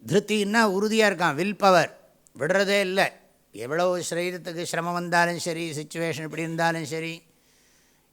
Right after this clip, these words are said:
எப்பவும் உ-, உறுதியா செயல் புரிஞ்சே ஆகணும் அப்படிங்கிற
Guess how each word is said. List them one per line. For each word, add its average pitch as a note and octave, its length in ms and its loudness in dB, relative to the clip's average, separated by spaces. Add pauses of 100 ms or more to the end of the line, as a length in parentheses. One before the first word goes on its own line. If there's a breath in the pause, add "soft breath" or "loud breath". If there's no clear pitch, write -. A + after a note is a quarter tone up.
(500)
எப்பவும் E3 520 -2
உ-, D3 300 -4
உறுதியா F#3 420 2
செயல் F3+ 380 2
புரிஞ்சே F#3+ 440 2
ஆகணும் F3 580 8 (140)
அப்படிங்கிற G3+ 520 -6